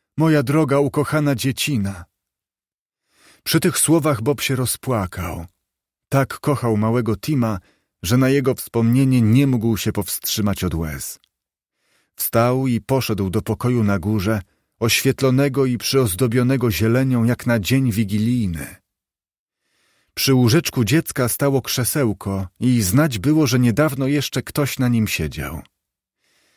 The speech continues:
Teraz Bob na nim usiadł i puścił wodze myślom bolesnym. Kiedy się uspokoił, ucałował łóżeczko,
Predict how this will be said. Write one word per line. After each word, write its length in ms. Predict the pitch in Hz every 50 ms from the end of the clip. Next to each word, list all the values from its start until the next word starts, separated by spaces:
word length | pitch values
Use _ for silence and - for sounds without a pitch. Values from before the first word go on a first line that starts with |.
| _ _ _ _ -
Teraz 320 | 110 117 123 120 104 87
Bob 260 | 90 120 127 - -
na 100 | 117 113
nim 200 | 113 107 107 110 -
usiadł 580 | - 123 107 - - 104 101 107 127 127 127 131 _ _ -
i 100 | 131 113
puścił 540 | - - 147 143 - - - - 123 113 101
wodze 360 | 87 113 127 117 98 117 107
myślom 480 | 104 117 110 - - 107 104 98 95
bolesnym. 720 | 85 95 92 87 85 85 - - - 90 82 78 76 78 78 _ _ _ _ _ _ _ _ _ _ _ -
Kiedy 240 | - 135 123 127 113
się 140 | - 123
uspokoił, 760 | 117 113 - - - 113 98 - - 147 135 120 113 113 104 98 _ _ _ _ _ _ _ -
ucałował 600 | 131 117 - - 131 135 143 127 113 107 98 90
łóżeczko, 760 | 85 87 98 92 85 104 107 107 - - - 117 117 117